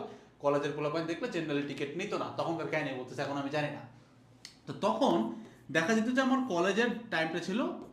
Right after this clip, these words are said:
ওয়ান পিএম এর দিকে, মানে দুপুর একটায়, ঠিক আছে? And আমি বাসা থেকে বাইরে যেতাম approximately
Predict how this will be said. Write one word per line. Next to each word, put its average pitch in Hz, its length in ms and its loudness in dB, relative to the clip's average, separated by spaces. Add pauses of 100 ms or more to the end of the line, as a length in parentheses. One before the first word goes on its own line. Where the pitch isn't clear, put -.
ওয়ান 165 340 4
পিএম 165 280 2
এর 127 160 -2
দিকে, 123 140 -6
মানে 135 180 0
দুপুর 180 360 -2
একটায়, - 360 -2 (540)
ঠিক 240 120 2
আছে? 285 200 2 (480)
And 208 300 6 (140)
আমি 214 180 0 (100)
বাসা 220 300 4
থেকে 254 200 2
বাইরে 214 260 6
যেতাম 269 280 0
approximately 214 920 0